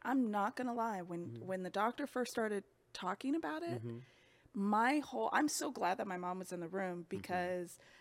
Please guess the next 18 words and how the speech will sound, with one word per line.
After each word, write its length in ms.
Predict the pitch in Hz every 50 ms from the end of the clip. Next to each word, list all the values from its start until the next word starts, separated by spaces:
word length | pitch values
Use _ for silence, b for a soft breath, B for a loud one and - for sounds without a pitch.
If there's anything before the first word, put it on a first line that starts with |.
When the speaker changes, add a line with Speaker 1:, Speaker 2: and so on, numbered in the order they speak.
| b b _ -
Speaker 1:
I 140 | 190 180 226
just 180 | 240 208 185 -
started 340 | - - 165 160 156 156 160
staring 420 | - - - 165 165 170 170 160 156
off. 300 | 160 175 170 147 139 - - - -
Speaker 2:
Right. 280 | 117 98 98 95 95 - - _ _ _ _ -
Speaker 1:
You 140 | 196 190 185
know, 140 | 180 175 175
there 100 | 185 185
was 120 | 180 175 185
a 40 |
win-, 180 | 180 185 185 - -
I'll 200 | 180 185 190 196
never 200 | 196 202 226 214
forget 300 | - 170 160 170 175 185
it. 240 | 156 123 - - - _ _
Speaker 2:
Mm. 140 | 156 - 98
Speaker 1:
Like, 200 | - 175 165 -